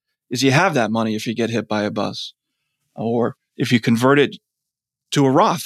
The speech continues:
well, you have tax-free inheritance to, to your beneficiaries. Or you grow it and you can spend it. You can easily s-, take out, you know, four percent, five percent probably per year off of that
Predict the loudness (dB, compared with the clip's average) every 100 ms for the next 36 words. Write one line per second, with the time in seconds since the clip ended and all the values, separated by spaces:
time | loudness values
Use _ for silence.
0 | -10 -6 -6 -8 -6 -2 0 -2 -6 -18
1 | -6 -4 -2 -2 -2 0 0 0 0 -4
2 | -8 -6 -6 -6 -8 -6 -4 -2 -2 -2
3 | -4 -4 -4 -6 -10 -16 _ _ _ -20
4 | -20 _ _ 2 4 6 2 -2 0 2
5 | 2 2 2 0 -2 -4 -6 0 2 2
6 | 0 -2 -2 0 0 2 2 2 -2 _
7 | _ -2 0 2 0 -2 -10 -6 -4 -6
8 | -4 0 2 0 -4 _ -10 -6 -2 -4
9 | -2 0 0 -2 -4 -2 -4 _ -2 -2
10 | -2 -2 -4 -6 _ _ _ _ -4 -2
11 | 0 0 2 0 0 -2 0 0